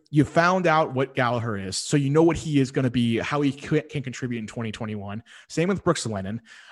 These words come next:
Um, Hyndman, you know that maybe you're, you're figuring out what you can and can't do and how you can count on him. Um, you still got the, the, the, the good play out of Miles Robinson. You figure out that Meza is a good, solid piece of that back line,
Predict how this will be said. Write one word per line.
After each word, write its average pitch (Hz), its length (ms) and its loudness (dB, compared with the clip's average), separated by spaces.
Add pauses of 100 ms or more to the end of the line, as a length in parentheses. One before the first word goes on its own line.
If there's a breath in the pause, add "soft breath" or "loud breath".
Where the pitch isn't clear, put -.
Um, 120 180 0
Hyndman, 165 600 -2 (320)
you 151 180 4
know 156 180 6
that 147 180 4
maybe 139 360 -2 (120)
you're, 156 280 -2
you're 156 100 2
figuring 175 380 2
out 131 200 0
what 151 140 -2
you 147 120 -6
can 139 280 -4
and 131 100 -4
can't 139 240 -6
do 127 220 -4
and 120 100 -6
how 127 100 -8
you 123 120 -6
can 127 120 -6
count 123 260 0
on 107 80 -4
him. 107 300 -8 (420 loud breath)
Um, 123 200 -4
you 131 60 -2
still 165 200 -2
got 170 140 0
the, 156 220 0
the, 131 340 -2
the, 120 360 -2 (140)
the 123 60 -4
good 139 180 -2
play 135 200 0
out 123 80 0
of 113 140 -10
Miles 117 280 -6
Robinson. 151 540 -4 (320 loud breath)
You 120 80 -8
figure 139 240 -2
out 135 140 0
that 110 100 -6
Meza 143 300 0
is 131 100 -2
a 135 60 -2
good, 135 160 -2
solid 135 320 -2
piece - 200 -4
of - 40 -8
that 139 180 -2
back 131 240 -2
line, 127 400 -4